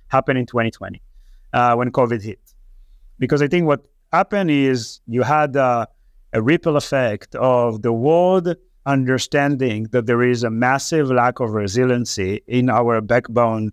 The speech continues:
economy. And that's, we shut down factories, we cannot produce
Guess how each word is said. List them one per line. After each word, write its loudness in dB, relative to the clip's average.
economy. -2
And -2
that's, 2
we -4
shut 0
down 0
factories, -2
we 0
cannot -2
produce -2